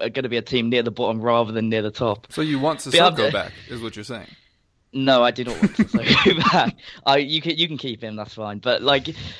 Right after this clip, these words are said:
Speaker 1: yeah, I'm, I'm just excited to be back in the Premier League. It's, it, I didn't really enjoy going into every game as the favourite, so it's gonna be quite nice not having that and, and going in and taking results off teams rather than being the ones being hunted.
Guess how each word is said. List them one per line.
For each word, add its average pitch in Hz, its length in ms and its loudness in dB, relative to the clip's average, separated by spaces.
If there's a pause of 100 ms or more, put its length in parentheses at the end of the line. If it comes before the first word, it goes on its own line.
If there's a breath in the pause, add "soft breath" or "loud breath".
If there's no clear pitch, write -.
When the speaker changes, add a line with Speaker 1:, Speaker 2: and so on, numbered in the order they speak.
(140 loud breath)
Speaker 1:
yeah, 214 160 6
I'm, 226 120 4
I'm 185 160 4
just 170 120 -2
excited 135 280 0
to - 60 -12
be 123 40 -12
back 117 180 -2
in 123 60 -16
the 113 60 -14
Premier 120 200 -10
League. 113 280 -6
It's, - 260 -6
it, 139 200 2
I 139 100 4
didn't 170 320 -4
really 156 220 0
enjoy 139 340 -4
going 123 160 0
into 120 180 -6
every 113 220 -4
game 117 220 0
as 104 120 -12
the 107 60 -16
favourite, 113 520 -4
so - 180 0
it's - 120 0
gonna - 220 2
be 135 80 0
quite 131 260 0
nice 131 260 2
not 110 140 -6
having 123 300 -2
that 117 160 0
and, 113 200 -8
and 110 200 -4
going 117 240 0
in 113 80 -2
and 113 120 -4
taking 123 320 -2
results 117 380 0
off 127 160 0
teams 113 320 -2 (380 loud breath)
rather 127 480 2
than 123 140 0
being 120 200 0
the 120 80 -2
ones 117 240 -4
being 107 160 -8
hunted. 107 380 -6